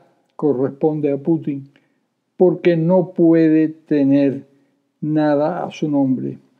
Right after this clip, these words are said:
y utiliza, lo como, como es lógico,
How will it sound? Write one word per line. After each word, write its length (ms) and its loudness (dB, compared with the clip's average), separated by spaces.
y 140 -4
utiliza, 800 -2
lo 320 -4
como, 400 -6
como 320 -2
es 80 -8
lógico, 640 -2